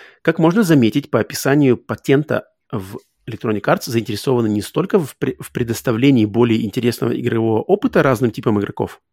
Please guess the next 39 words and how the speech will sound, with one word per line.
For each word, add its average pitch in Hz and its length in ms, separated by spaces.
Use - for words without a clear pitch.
а 127 80
в - 80
том, 180 180
чтобы 113 320
как - 160
можно 120 260
дольше 123 400
удержать 117 440
игрока 113 280
перед 110 220
экраном. 135 380
Согласно - 360
патенту, 139 500
новая 143 240
технология 127 420
сможет 131 320
собирать 120 320
информацию 127 460
о 104 40
привычках 127 440
игрока 113 320
с - 80
целью 127 280
в 117 40
дальнейшем 113 440
подстраивать 123 600
сложность 110 500
игр 143 260
таким 165 300
образом, 127 280
чтобы 117 240
игроку 117 240
не 165 80
хотелось 127 340
прекращать - 460
играть - 300
в - 40
неё. - 160
Так. 123 320